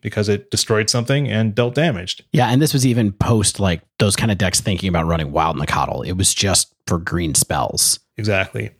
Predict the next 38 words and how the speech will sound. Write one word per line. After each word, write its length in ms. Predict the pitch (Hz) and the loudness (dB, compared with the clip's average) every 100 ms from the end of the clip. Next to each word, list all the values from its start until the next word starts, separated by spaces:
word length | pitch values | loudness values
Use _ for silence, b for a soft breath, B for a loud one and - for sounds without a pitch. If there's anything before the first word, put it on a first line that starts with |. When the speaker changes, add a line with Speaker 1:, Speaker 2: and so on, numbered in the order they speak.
| _ | _
Speaker 1:
And, 240 | 135 131 131 - | -2 -2 -4 -2
um, 340 | 139 143 139 - - | 2 2 0 -8 -4
what 480 | 180 214 220 - _ _ _ - | 2 2 2 -6 _ _ _ -2
this 260 | 160 - | 2 2
card 720 | - - 190 208 202 175 135 - _ _ - | 0 -2 2 4 4 2 -2 -8 _ _ 2
does 180 | 156 | 4
in 180 | 139 135 | 6 2
Historic, 840 | 123 - - - 131 - 185 156 | 0 -6 -4 0 2 4 6 4
I 140 | 127 117 | 2 2
think, 500 | - 117 107 - - _ | 2 0 0 -4 -14 _
is 220 | - 127 110 | 0 0 4
really 240 | 143 190 | 4 4
gonna 140 | 170 | 4
be 80 | 143 | 2
based 440 | 120 117 113 107 - - | 2 2 2 0 -6 0
on 480 | 110 110 107 101 - _ _ _ _ | 2 4 4 2 -4 _ _ _ _
two 200 | - 165 | 2 2
questions 640 | - 110 101 - 113 120 | 2 0 2 0 0 0
and 100 | 120 | 0
the 80 | 107 | 0
answers 300 | 113 110 117 | 0 0 0
to 100 | - | 0
those 160 | 123 120 | 0 0
questions. 420 | - 117 - 120 | 2 2 2 2
Like, 200 | 117 107 | 0 2
does 160 | 131 123 | 2 2
it 80 | |
make 200 | 131 160 | 2 2
any 160 | 180 160 | 4 2
existing 420 | 135 123 - 123 | 4 2 2 2
deck 260 | 110 104 - | 2 0 0
better, 420 | 135 98 131 - _ _ _ | 0 2 -2 -4 _ _ _
or 500 | 156 170 143 131 127 | 2 4 6 4 0
does 180 | - 117 | 0 0
it 80 | 120 | 2
make 440 | 127 123 120 - _ _ _ - | 2 2 0 -6 _ _ _ -2
any 240 | 135 139 | 2 4
deck 500 | 131 117 113 110 - | 2 4 4 4 -2